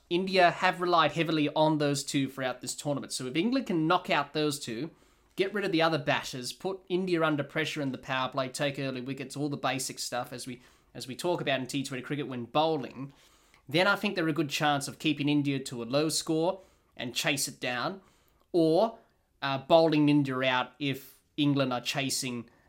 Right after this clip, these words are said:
um, in this semi-final in Adelaide. So that's gonna be some of the challenges England will need to overcome. Also, the other challenge for England is can they,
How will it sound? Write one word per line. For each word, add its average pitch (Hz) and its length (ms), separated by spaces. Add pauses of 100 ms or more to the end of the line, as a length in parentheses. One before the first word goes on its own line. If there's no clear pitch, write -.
um, 120 300
in 131 160
this 123 180
semi-final 127 920
in 123 140
Adelaide. 120 460
So 139 420 (880)
that's 175 260
gonna 190 160
be 151 360
some 165 220
of 156 60
the 147 60
challenges 143 500
England 135 340 (380)
will 139 140
need 131 300
to 127 400
overcome. 131 680 (360)
Also, 214 240
the 220 120
other 240 120
challenge 208 360
for 175 100
England 185 300
is 143 160
can 185 200
they, 175 320